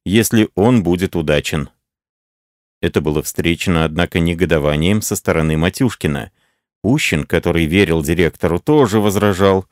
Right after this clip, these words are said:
и вдруг коротко сказал: «Царь выживает».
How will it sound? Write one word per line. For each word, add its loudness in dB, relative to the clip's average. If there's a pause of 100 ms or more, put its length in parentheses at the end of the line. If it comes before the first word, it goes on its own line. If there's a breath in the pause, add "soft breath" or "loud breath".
(420)
и 2
вдруг 0
коротко 0
сказал: -2 (600)
«Царь 2
выживает». -2